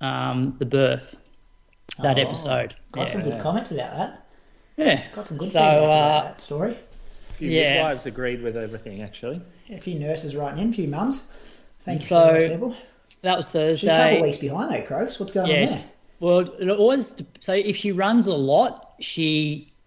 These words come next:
Speaker 1: keeps up to date, but then when she has weeks where she doesn't run much, she falls behind, and she just, she doesn't skip to the current episode. She just, you know, picks up wherever she left off. So if she runs a bit more over the next few weeks, she'll catch up again.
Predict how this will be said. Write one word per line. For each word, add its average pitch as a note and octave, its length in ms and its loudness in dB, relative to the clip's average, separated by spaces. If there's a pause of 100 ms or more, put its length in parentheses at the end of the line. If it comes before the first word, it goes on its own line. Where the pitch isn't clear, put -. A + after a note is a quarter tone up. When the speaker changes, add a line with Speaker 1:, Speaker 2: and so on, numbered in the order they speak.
(100)
Speaker 1:
keeps D#3+ 260 0
up D3+ 200 -2
to C#3+ 100 -8
date, D3+ 380 -2
but D#3+ 100 -14
then D#3+ 240 -4
when F3 120 -6
she F3+ 140 -8
has D#3 160 -4
weeks D3+ 340 -6
where D3+ 120 -4
she - 100 -10
doesn't C3+ 380 -2
run C#3+ 280 0
much, C#3 320 -4
she D#3 120 -8
falls C#3+ 320 0
behind, B2+ 600 0
and C3+ 140 -2
she C#3 180 0
just, C#3+ 240 -2 (380)
she - 100 -6
doesn't E3+ 260 0
skip - 340 -8
to - 80 -14
the B2+ 80 -10
current B2+ 320 -6
episode. B2+ 480 -10
She C#3 140 -10
just, B2+ 320 -8 (360)
you C3+ 100 -10
know, A#2+ 200 -6 (220)
picks - 200 -8
up B2+ 140 -4
wherever B2+ 280 -4
she C3+ 200 -4
left C3 240 -2
off. - 320 -2 (840)
So C3 340 0 (120)
if B2 100 0
she D3 140 -2
runs D#3 260 2
a - 20 0
bit C#3+ 160 -2
more C3+ 240 0
over B2+ 100 -2
the C3 60 -4
next C3 180 -4
few C3 160 -10
weeks, B2+ 180 -6
she'll C3 100 -14
catch C3 220 -10
up B2+ 160 -8
again. B2+ 320 -8